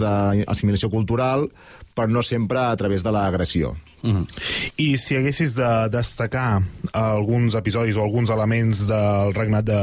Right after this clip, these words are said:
Speaker 3: Pachacútec, eh, quins serien?
Speaker 1: Pachacútec, un, entre les seves hores de govern, va reconstruir la ciutat de Cusco com a capital de, mm, de l'imperi i també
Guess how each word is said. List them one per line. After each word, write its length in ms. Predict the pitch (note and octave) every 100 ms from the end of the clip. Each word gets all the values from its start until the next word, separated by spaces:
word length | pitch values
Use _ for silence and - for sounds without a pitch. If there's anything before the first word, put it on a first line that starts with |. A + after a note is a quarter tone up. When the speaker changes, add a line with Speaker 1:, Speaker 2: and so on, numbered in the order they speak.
| F#2+
Speaker 3:
Pachacútec, 880 | - G#2+ - - A2+ D3+ F3+ - - - - - A2
eh, 200 | G#2 G2+
quins 200 | C3 G#2
serien? 360 | - E2 E2 D2+ - - - - - - - -
Speaker 1:
Pachacútec, 480 | A#2+ C3+ D3 F3
un, 160 | C#3+ C3+
entre 240 | B2 A2 A2+
les 80 | A2+
seves 160 | B2
hores 160 | C#3 B2
de 60 |
govern, 400 | A#2+ B2 C3 C3 A2+
va 100 | G#2
reconstruir 540 | F#2+ G#2+ - A2 A2
la 80 | G2
ciutat 240 | F#2+ G2+
de 140 | G2 G#2 -
Cusco 280 | C3 -
com 140 | A2+ G2
a 120 | F#2+
capital 540 | F#2+ F#2 F#2 G2+ G2+ G#2
de, 140 | G#2 G2+ G2 G2
mm, 360 | F#2+ F#2+ F#2 D#2 - -
de 160 | - F2+
l'imperi 460 | F#2+ F2+ C#3+ D#3 F#3+ - - - -
i 100 | C#3+
també 440 | C#3 B2+ C#3+ D#3